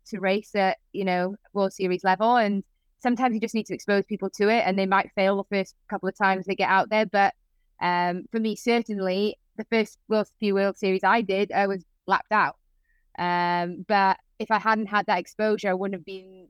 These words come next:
put on this sort of super quick, uh, learning trajectory. And I think for some people it doesn't work, but for other athletes it really works. And Jeanne is obviously an example of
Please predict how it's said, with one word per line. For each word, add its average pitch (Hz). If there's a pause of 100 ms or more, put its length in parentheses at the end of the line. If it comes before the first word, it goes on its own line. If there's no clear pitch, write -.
put -
on 190
this 190
sort 190
of 185
super 196
quick, - (320)
uh, 180
learning 196
trajectory. 170
And 165 (320)
I 226
think 247
for 220
some 247
people 220
it -
doesn't 208
work, 254
but 196
for 208
other 196
athletes 196
it -
really 180
works. 170
And 175 (140)
Jeanne 185
is 170
obviously 175
an 170
example 175
of 170